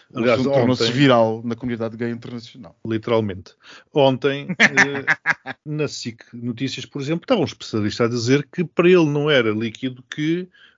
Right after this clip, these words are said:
Speaker 2: isto fosse uma doença específica de um grupo da população.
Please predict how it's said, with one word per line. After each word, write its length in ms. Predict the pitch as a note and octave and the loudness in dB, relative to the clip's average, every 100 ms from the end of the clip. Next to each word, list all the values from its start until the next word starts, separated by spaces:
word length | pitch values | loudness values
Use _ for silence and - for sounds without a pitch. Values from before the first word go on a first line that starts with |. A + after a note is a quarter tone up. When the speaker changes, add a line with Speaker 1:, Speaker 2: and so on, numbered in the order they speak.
| _ | _
Speaker 2:
isto 220 | F3 A2 | -6 -4
fosse 180 | A2 - | -6 -4
uma 100 | A#2 | -4
doença 520 | A2+ B2+ C#3+ - D#3+ D#3 | -2 0 0 -2 -4 -2
específica 760 | - - - F3 - - F#3 D#3 | -6 -6 -4 -4 -4 -2 0 0
de 160 | D#3 | -2
um 160 | F3+ F3 | 0 0
grupo 320 | D#3+ F3+ F3+ | 0 -4 2
da 100 | F3 | 2
população. 640 | F3 E3 G#3+ G#3 F#3 D#3+ | 2 -2 0 2 2 0